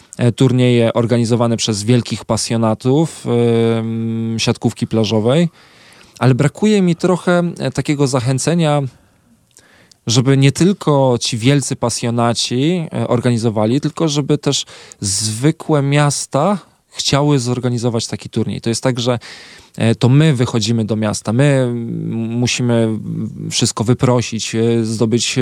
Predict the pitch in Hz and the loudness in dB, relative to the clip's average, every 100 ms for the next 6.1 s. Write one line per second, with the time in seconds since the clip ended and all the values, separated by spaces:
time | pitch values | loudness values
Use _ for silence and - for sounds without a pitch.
0 | 123 127 135 110 113 - - - - - | 2 2 2 2 0 -2 -12 -20 -20 -20
1 | - 113 113 113 117 139 117 113 - 110 | -6 -2 0 0 2 0 0 -4 -4 -6
2 | 107 - - - 147 165 170 165 160 120 | -8 -12 -18 -2 2 2 2 2 2 2
3 | 131 180 190 - 151 135 139 135 139 127 | 2 2 2 0 -2 0 -2 0 0 -2
4 | - - - _ - 117 127 123 135 147 | -10 -20 -20 _ -6 -2 0 2 2 2
5 | 147 147 160 151 - 127 107 - 120 - | 2 4 2 0 -2 -4 -4 -2 -4 -4